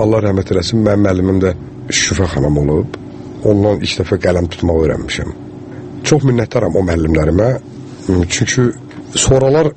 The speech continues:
və bu gün gördüyüm və fərqləndirə bildiyim müəllimlərə baxanda onların əsl ana, əsl müəllim olduqlarını bir də qeyd eləməliyəm. Ümumiyyətlə, onu deməliyəm ki, mənim bəxtimdən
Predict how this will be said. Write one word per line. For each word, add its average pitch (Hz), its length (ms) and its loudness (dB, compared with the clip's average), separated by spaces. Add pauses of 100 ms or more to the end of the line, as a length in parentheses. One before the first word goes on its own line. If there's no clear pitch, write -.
(380)
və 123 80 4 (100)
bu 143 60 4
gün 107 260 2 (520)
gördüyüm 123 540 4 (440)
və 117 140 2 (100)
fərqləndirə 113 600 2
bildiyim 101 400 2 (400)
müəllimlərə 98 760 4
baxanda 98 460 2 (560)
onların 123 580 4
əsl 123 320 0
ana, 98 460 2
əsl 95 420 -2 (380)
müəllim 85 500 2 (300)
olduqlarını 98 640 2
bir 95 100 0
də 90 140 2
qeyd 85 240 2
eləməliyəm. 71 420 2 (520)
Ümumiyyətlə, 147 640 2 (340)
onu 127 240 4
deməliyəm 117 400 4
ki, 147 180 2 (480)
mənim 123 380 4
bəxtimdən 117 540 2